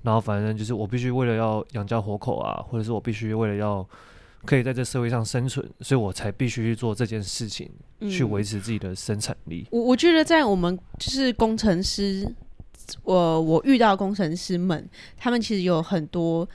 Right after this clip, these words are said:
Speaker 2: 就是类似的状况，就是因为他数理能力强，然后可以学程式，而且工程师带，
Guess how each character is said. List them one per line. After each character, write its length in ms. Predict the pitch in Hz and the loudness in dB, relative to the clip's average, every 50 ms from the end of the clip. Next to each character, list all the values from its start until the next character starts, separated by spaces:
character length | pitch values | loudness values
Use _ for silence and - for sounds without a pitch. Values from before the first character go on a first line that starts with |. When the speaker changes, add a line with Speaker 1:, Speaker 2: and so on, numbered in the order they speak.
| - - - - - | -14 -18 -18 -16 -12
Speaker 2:
就 120 | - 196 196 | -10 -6 -4
是 140 | - 202 | -2 0
类 260 | 196 214 214 208 190 185 | 2 4 4 4 4 2
似 260 | - - - 208 190 | 0 -2 -2 -2 0
的 140 | 160 160 156 | 0 0 2
状 260 | - - 196 175 170 | 4 4 4 4 2
况， 240 | - - 170 175 170 | -2 -2 -2 -2 -2
就 80 | 175 | -2
是 140 | 180 - 196 | -2 -2 -4
因 320 | - - 208 214 226 233 | -4 -4 -2 -2 0 2
为 160 | 233 233 208 190 | 4 4 4 4
他 320 | - - 208 190 185 196 | 2 2 2 2 2 2
数 260 | 208 - - - 254 | 2 0 0 0 0
理 160 | 190 170 156 | 0 0 -2
能 160 | 156 147 147 156 | -2 -4 -4 -2
力 140 | 175 175 | -2 -2
强， 280 | 151 - - - 190 - - - - | -2 -2 -2 -4 -4 -6 -8 -10 -4
然 180 | - 165 156 | -2 -2 0
后 160 | 170 202 185 180 | 2 2 2 2
可 280 | 180 - - 220 196 247 | 0 2 4 6 6 6
以 160 | 240 202 165 | 6 4 0
学 240 | - - - 170 165 | -2 0 2 2 2
程 240 | - - 156 151 | 2 0 0 0
式， 260 | 170 - 185 185 147 - - - - - - | 0 0 0 0 -2 -2 -8 -16 -20 -16 -4
而 100 | - 220 | -2 0
且 160 | 226 - 220 | 2 2 2
工 180 | - - 208 226 | 0 0 0 0
程 180 | 214 226 175 180 | 2 2 2 0
师 120 | - - | 0 -2
带， 260 | 185 208 190 170 151 | 0 2 2 2 2